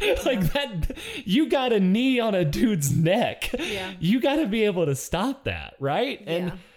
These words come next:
Speaker 1: and I think that I'm just heartbroken because there are so many people, I think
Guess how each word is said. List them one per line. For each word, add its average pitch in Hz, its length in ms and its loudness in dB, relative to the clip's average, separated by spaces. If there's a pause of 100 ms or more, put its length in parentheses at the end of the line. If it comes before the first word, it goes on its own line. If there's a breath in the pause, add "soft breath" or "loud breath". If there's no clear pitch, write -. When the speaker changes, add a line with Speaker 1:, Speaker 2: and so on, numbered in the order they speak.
(240 loud breath)
Speaker 1:
and 196 140 0
I 202 80 0
think 247 340 -6
that 175 140 0
I'm 165 140 -2
just 151 160 -4
heartbroken 180 580 -4
because 139 460 -4 (920 soft breath)
there 180 240 0
are 180 40 0
so 202 220 -2
many 196 160 -2
people, 180 400 -2
I 143 100 -2
think 151 360 -6